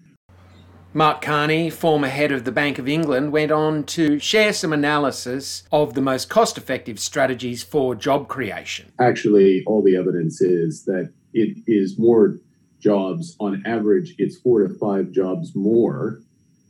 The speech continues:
Speaker 2: per million dollars spent for sustainable infrastructure, sustain-, uh, building retrofits and others for, than for your average, um, uh, fossil fuel or bridge and, um,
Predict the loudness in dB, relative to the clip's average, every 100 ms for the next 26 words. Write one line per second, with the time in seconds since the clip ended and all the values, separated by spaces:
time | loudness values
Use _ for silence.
0 | _ -2 2 4 4 2 0 0 4 4
1 | 4 0 0 0 0 -2 -6 -4 -2 -4
2 | -8 _ _ _ _ _ 4 6 6 2
3 | -2 2 4 6 4 2 0 -2 -2 -2
4 | -2 -4 0 0 0 0 2 4 6 6
5 | 2 2 -2 -2 -8 -6 -4 -4 -4 -6
6 | 2 4 4 2 0 2 2 4 4 4
7 | 2 -2 -2 0 0 0 -6 _ _ _
8 | -4 -2 0 -2 -4 -6 -16 -8 -6 -2
9 | 0 0 -2 2 4 4 2 0 0 2
10 | 4 4 2 0 4 6 6 0 -6 -4
11 | -2 -2 -2 -6 -6 -12